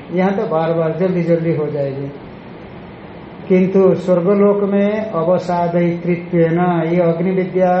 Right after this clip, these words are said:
अनुष्ठान करके स्वर्ग प्राप्त करेगा तो अग्नि विद्या ये बार बार जन्म, मृत्यु, जरा इत्यादि को शिथिल करेगा।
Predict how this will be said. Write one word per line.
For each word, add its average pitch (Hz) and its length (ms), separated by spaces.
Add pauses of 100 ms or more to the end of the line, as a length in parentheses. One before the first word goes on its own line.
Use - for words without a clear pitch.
(340)
अनुष्ठान 180 560
करके 185 560
स्वर्ग 175 300
प्राप्त 170 520
करेगा 175 500
तो 202 180
अग्नि 175 420
विद्या 180 720 (340)
ये 170 220
बार 170 500
बार 185 320
जन्म, 175 320 (240)
मृत्यु, 175 380 (920)
जरा 170 380
इत्यादि 170 520
को 202 160
शिथिल 170 440
करेगा। 139 500